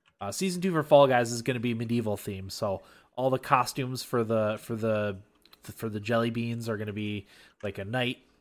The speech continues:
in armor, a dragon, like, a wizard, stuff like that. So medieval, medieval themed things.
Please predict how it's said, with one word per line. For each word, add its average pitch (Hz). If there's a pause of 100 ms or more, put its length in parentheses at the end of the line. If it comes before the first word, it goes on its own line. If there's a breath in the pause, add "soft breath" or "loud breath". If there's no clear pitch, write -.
(220)
in 123
armor, 117
a 110
dragon, 117 (100)
like, 95
a -
wizard, 113
stuff -
like 147
that. 98
So 98
medieval, 110
medieval 110
themed 98
things. 95